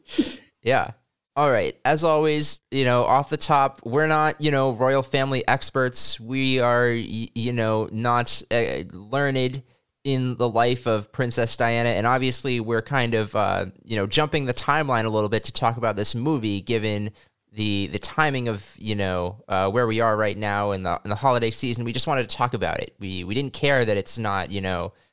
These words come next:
Speaker 2: in line with our current watch. We're just going at it today. But if we get some things wrong, you know what? Just roll with it. We're, we're doing our best here. Um,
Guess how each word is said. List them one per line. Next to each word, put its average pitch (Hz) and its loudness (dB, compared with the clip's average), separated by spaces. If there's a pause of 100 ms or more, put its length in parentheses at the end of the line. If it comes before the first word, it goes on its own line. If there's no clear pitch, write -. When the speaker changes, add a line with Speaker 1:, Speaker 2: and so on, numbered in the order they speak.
(120)
Speaker 2:
in 123 -4
line 113 0
with 107 -4
our 98 0
current 104 -4
watch. - -4
We're 101 -6
just 95 -4
going 120 0
at 104 0
it 98 -2
today. 98 0
But 90 -2
if 92 -4
we 110 -4
get 147 0
some 131 -4
things 123 -4
wrong, 113 -2 (240)
you 120 -6
know 139 2
what? 123 4
Just 120 0
roll 123 2
with 92 -2
it. - -8 (140)
We're, 107 0
we're 107 0
doing 143 -2
our 117 0
best - -2
here. - -6 (640)
Um, 113 2